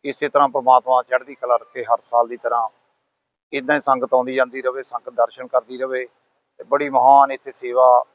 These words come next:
ਭੂਆ ਤੰਬੜੀ ਸਮਾਧ ਤੇ ਸੰਗਤ ਕਰਦੀ ਆ। ਕੋਈ ਤੁਰਤ ਇੱਥੇ ਲੰਗਰ ਵਰਤਦਾ ਆ, ਤੁਰਤ ਸੰਗਤ ਦੀ ਸ਼ਰਧਾ ਆ।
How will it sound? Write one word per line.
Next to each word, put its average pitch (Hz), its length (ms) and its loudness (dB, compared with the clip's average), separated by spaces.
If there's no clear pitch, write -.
ਭੂਆ 123 180 0
ਤੰਬੜੀ 123 340 -4
ਸਮਾਧ 127 340 2
ਤੇ 127 140 -4
ਸੰਗਤ 117 360 -6
ਕਰਦੀ 131 440 -8
ਆ। 131 120 4
ਕੋਈ 131 200 -2
ਤੁਰਤ - 1200 -6
ਇੱਥੇ 143 460 -2
ਲੰਗਰ 131 280 0
ਵਰਤਦਾ 131 400 0
ਆ, 131 100 4
ਤੁਰਤ 131 300 -6
ਸੰਗਤ 123 340 -2
ਦੀ 120 120 -14
ਸ਼ਰਧਾ 131 400 4
ਆ। 113 60 2